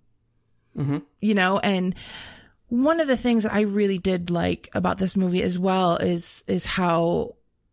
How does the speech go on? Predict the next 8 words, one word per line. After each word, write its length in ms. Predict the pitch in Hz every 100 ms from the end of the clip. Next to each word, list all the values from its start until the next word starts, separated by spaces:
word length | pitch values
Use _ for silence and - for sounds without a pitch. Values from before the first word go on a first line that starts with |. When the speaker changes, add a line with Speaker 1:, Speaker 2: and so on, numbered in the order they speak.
| -
Speaker 2:
Taika 280 | - 202 190
Waititi 500 | 175 180 - 202 190
was 180 | 175 -
able 280 | 180 180 185
to 140 | 185
show 380 | 180 - 185 170
those 300 | 170 170 -
little 340 | 185 175 170